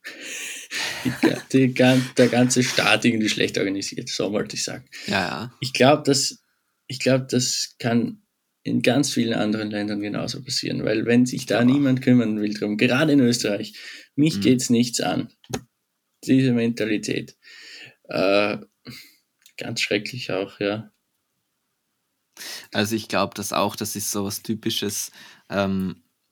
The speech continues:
Speaker 2: so eine Art von Versagen, das, ich glaub, das kann überall passieren und, ähm, das hat überhaupt nichts damit zu tun,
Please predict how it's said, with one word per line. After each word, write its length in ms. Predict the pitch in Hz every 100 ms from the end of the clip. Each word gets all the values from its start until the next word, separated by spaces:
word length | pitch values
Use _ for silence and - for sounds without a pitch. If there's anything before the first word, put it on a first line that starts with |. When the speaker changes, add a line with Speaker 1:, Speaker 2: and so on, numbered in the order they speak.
| _ _ _ _
Speaker 2:
so 280 | - 107 -
eine 200 | 123 127
Art 260 | 92 107 -
von 140 | 117
Versagen, 500 | - 113 85 85 110
das, 220 | 104 - - - _ _ _ _ _ _ _ _ -
ich 200 | - - _ - 131 - -
glaub, 160 | 107
das 140 | 107 107
kann 180 | 113 95
überall 460 | 113 120 110 92 92
passieren 520 | - - - 95 95
und, 240 | 92 95 - - - _ -
ähm, 380 | 92 92 90 -
das 240 | 98 -
hat 120 | 98
überhaupt 440 | 95 92 87 95 -
nichts 260 | 104 -
damit 280 | - 90 98
zu 140 | -
tun, 460 | 87 85 87 92 98